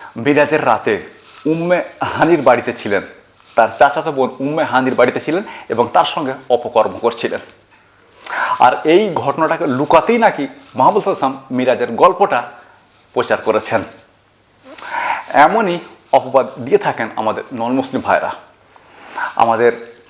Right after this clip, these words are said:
নাস্তিক ভাইরা, আমাদের ইসলাম বিদ্বেষী ভাইরা। আজকে আমরা খুব ছোট্ট করে এই বিষয়টার বিশ্লেষণ করেছি। এখন আপনার দায়িত্ব হলো সম্পূর্ণ ভিডিওর মনোযোগ সহকারে দেখা। আর যদি মনে হয়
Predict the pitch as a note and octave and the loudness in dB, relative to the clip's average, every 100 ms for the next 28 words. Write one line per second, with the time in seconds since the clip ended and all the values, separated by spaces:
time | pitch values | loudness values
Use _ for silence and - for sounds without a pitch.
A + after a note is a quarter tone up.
0 | - - G#3 G#3 F3+ G#2+ G#2 G2+ F#2+ - | -14 0 2 4 0 2 0 0 -4 -6
1 | A2+ A2 G#2+ - - _ C3+ - A#2 B2+ | -2 -2 -2 -12 -20 _ -8 -4 0 0
2 | A2+ B2+ - A2+ G#2 - - - _ _ | 0 -6 0 2 2 0 -8 -20 _ _
3 | _ _ _ _ _ _ _ _ _ _ | _ _ _ _ _ _ _ _ _ _
4 | _ _ _ _ - - - - - - | _ _ _ _ -18 -12 -6 -4 -4 -2
5 | - - - A3+ G#3+ E3+ - - - - | 0 0 2 2 2 0 -4 -16 -14 -2
6 | A#3 F3+ - - A#3+ A3+ - E3 B2+ A#2 | -2 -2 -6 -2 0 0 0 2 2 2
7 | - - - _ - B2+ A#2 D#3+ - D3 | -2 -16 -20 _ -8 -4 -4 -4 -4 -2
8 | C3 - - A#2+ C3 A#2+ B2+ B2+ C3+ - | -2 -6 -8 -4 -4 -4 0 2 2 0
9 | G#2+ - - _ - - - C3+ - C#3 | -6 -10 -20 _ -18 -10 2 2 2 -2
10 | A#2 - C#3 A#2 A#2 - - - A#2 B2+ | -2 0 0 2 -2 -2 -10 -6 -6 -4
11 | B2 G#2+ A2 G#2 G#2+ F#2+ G#2+ A#2+ G#2+ G#2+ | -8 -6 -8 -6 -8 -6 -4 -2 0 0
12 | - - A#2 C#3+ C#3+ F3 C#4+ G#3+ | 2 0 2 2 4 4 6 4